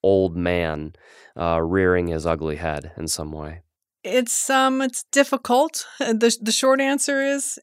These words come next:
Speaker 2: you just have to learn how to control yourself, but I know I need to give them more than that. So, <laughs>
Speaker 1: <laughs>
Speaker 2: um, you know, so often we operate out of fear and frustration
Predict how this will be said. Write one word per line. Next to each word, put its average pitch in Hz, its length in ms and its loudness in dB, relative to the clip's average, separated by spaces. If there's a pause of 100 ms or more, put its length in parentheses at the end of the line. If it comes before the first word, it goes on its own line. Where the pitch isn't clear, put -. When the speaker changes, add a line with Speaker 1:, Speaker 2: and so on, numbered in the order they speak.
Speaker 2:
you 185 120 -4
just 185 220 0
have 175 140 -2
to 165 80 -12
learn 170 140 0
how 170 140 2
to 165 80 -4
control 160 340 -2
yourself, - 520 -6
but - 120 -10
I 160 60 -2
know 160 180 -2
I 147 60 -2
need 156 180 -6
to 170 60 -12
give 165 200 -4
them 156 140 -4
more 156 220 -4
than 156 140 -10
that. 147 320 -2
So, 233 500 4 (260)
<laughs> 147 140 -12 (200)
Speaker 1:
<laughs> - 0 -
Speaker 2:
um, 185 600 0 (140)
you 233 180 -4
know, 233 140 4
so 247 240 2
often 214 680 2
we 208 140 -2
operate 190 720 0 (380)
out 185 260 -2
of 170 360 -4 (200)
fear 208 580 -4
and 190 260 -6
frustration 185 920 -4